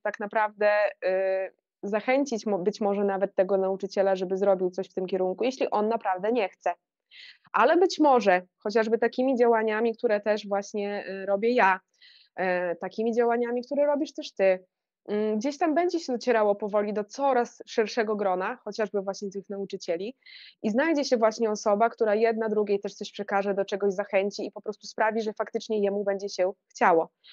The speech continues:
Bo to też nie jest tak, że to tylko młodzi nauczyciele chcą zmieniać, e, szkołę. Ja też pracuję naprawdę z bardzo fajnymi dziewczynami, które mają, e, staż pracy piętnaście, szesnaście, dwadzieścia lat i które nadal chcą, e, tę szkołę zmieniać i które wychodzą poza te schematy, więc to można,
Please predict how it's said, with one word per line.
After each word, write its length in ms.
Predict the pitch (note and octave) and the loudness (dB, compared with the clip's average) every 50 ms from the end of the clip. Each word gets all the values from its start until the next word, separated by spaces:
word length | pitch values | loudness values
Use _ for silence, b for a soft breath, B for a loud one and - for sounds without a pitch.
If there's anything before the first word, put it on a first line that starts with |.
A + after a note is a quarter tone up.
| B B | B B
Bo 80 | A#3 A3+ | 0 2
to 80 | A#3+ | 4
też 180 | A3+ B3 A#3 - | 4 2 2 2
nie 100 | A#3 G#3+ | 2 2
jest 140 | G#3+ G#3+ - | 0 0 0
tak, 180 | G#3+ G3+ G3+ | -2 -2 -2
że 60 | G3+ G#3+ | -2 -4
to 60 | G#3 | -4
tylko 240 | G#3 G#3 G3+ G3+ G3+ | -2 -2 -2 0 0
młodzi 300 | G3+ G3+ G3 G3 F#3+ F#3 | 0 0 0 0 0 -2
nauczyciele 480 | F#3+ F#3 F#3 F3+ F#3 - F#3+ F3+ F#3 F3+ | -2 -4 -4 -6 -8 -4 -2 -2 -2 -2
chcą 180 | F3+ - F#3 | -2 -4 -4
zmieniać, 500 | F3+ F#3+ F#3+ F#3+ F#3 F3+ F3+ F#3 - - - | -4 -2 -2 -2 -2 -2 -4 -6 -8 -6 -4
e, 180 | F3 F3+ F3 F3 | -2 -2 -2 -2
szkołę. 480 | - - - B3 B3 A#3+ G#3+ G#3 G#3 G#3 B B B B B B | -4 -4 0 2 4 4 4 4 2 0 B B B B B B
Ja 120 | B G#3 G#3 | B 0 2
też 160 | A3 G#3+ - | 0 -2 -4
pracuję 420 | - G#3 G3+ G3 - A3 G#3+ G#3 | -4 -6 -6 -6 -4 -2 0 0
naprawdę 400 | G3+ G3+ G3 - A3 G#3 G#3 G#3+ | 0 0 0 0 0 2 2 0
z 40 | G3 | 0
bardzo 280 | F#3 G#3 G3+ G3 G#3 G3+ | 0 -2 -2 -2 -2 -4
fajnymi 400 | - G#3+ G3+ G3+ G3+ G3+ G3+ F#3+ | 0 0 0 2 2 0 0 -2
dziewczynami, 560 | G3 G3+ - - G#3 G#3 G3 G3+ G#3 G3+ G3+ | -4 -6 -8 -6 -4 -2 0 0 0 -2 -2
które 180 | - G#3 G3+ G3+ | -2 -2 0 0
mają, 360 | G3+ G3 G3+ G3 G3 F#3+ - - | 0 0 0 0 0 0 0 0
e, 140 | G3 G3+ | -2 -2
staż 280 | G3 - - G3+ G3 - | -2 -2 -4 -4 -4 -2
pracy 360 | - G#3 G3 G3 - - G3 | -2 0 0 0 0 -4 -6
piętnaście, 560 | - G3+ F#3+ - G3+ G3 G3+ G3 - - G3 | -4 -6 -6 -4 -4 -4 -4 -4 -6 -6 -8
szesnaście, 500 | - - F3+ - G#3+ G3 F#3+ - - G#3+ | -6 -8 -12 -8 -6 -6 -6 -6 -6 -6
dwadzieścia 440 | F#3 F3+ F#3+ F#3 G3 G3+ - - G3 | -4 -4 -2 -2 -2 -2 -2 0 0
lat 300 | F#3+ F#3 F#3 A3+ - _ _ _ _ - | 2 2 2 2 0 _ _ _ _ -14
i 100 | - - | -6 0
które 200 | - A3+ G#3 G3+ | 2 4 4 4
nadal 300 | G#3+ G#3 G3 G3 F#3 F#3+ | 4 2 2 2 0 0
chcą, 440 | - - _ - F#3 F#3+ A3 D4+ - _ _ _ _ _ _ _ b b b b b b b - | -2 -4 _ 2 4 4 4 2 -2 _ _ _ _ _ _ _ b b b b b b b -2
e, 320 | F3 G3 G3 G3 F#3+ F#3+ F#3+ | 0 2 2 4 2 2 2
tę 200 | - G#3 G3+ G3+ | 4 4 4 2
szkołę 340 | - - G#3+ G3 G3 G3 | 2 2 2 4 4 2
zmieniać 560 | F#3+ F#3+ G3 F#3+ F#3 F#3+ G3+ A#3+ C#4 C4+ - - | 0 0 -2 -2 -2 0 -2 -2 -4 -6 -8 -10
i 140 | - G#3 G#3 | -8 -8 -8
które 440 | - - A3+ G#3+ G#3+ G#3 G#3 G#3 G3+ | -6 -2 -2 2 2 4 4 4 4
wychodzą 480 | F#3+ A3 - - A#3 A3 G3 G#3+ G3+ | 2 0 0 2 2 2 2 2 0
poza 240 | G3+ G#3+ G3+ G#3 G3+ | 0 0 -2 -2 -2
te 100 | G3+ G3+ | -6 -6
schematy, 540 | - - - G#3 G3 G3 F#3+ F#3 - A#3+ A3 | -12 -8 -6 -4 -4 -4 -4 -2 -2 -2 0
więc 220 | A3+ A3+ G#3+ - | 0 -2 -2 -2
to 100 | - A3+ | -2 -2
można, 560 | A3 A3 G#3+ G#3 F3+ F3 F#3 F#3+ G3 A3 C#4 | 0 0 0 0 -2 -2 -2 -4 -4 -4 -6